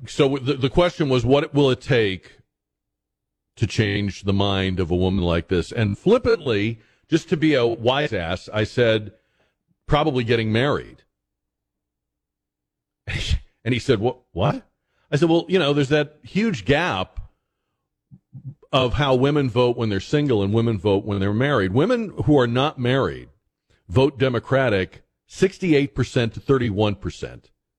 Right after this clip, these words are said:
as of, uh, I think it was twenty twenty. Sixty-eight percent to thirty-one percent. There's a thirty-seven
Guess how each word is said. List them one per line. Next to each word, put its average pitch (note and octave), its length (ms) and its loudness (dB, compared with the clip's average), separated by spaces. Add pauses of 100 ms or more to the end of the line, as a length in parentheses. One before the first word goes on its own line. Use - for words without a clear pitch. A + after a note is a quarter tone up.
(680)
as G#2 280 -2
of, E2 280 -2
uh, F2+ 80 0
I F2 140 -2
think G2 180 -4
it G2 40 -8
was E2+ 140 -8
twenty E2 280 -4
twenty. C2 340 -10
Sixty-eight D3 880 -4
percent G#2+ 540 -4
to - 80 -12
thirty-one F#2 720 -4
percent. D#2+ 480 -8
There's E2+ 160 -6
a F2+ 40 -6
thirty-seven C#3 1300 -2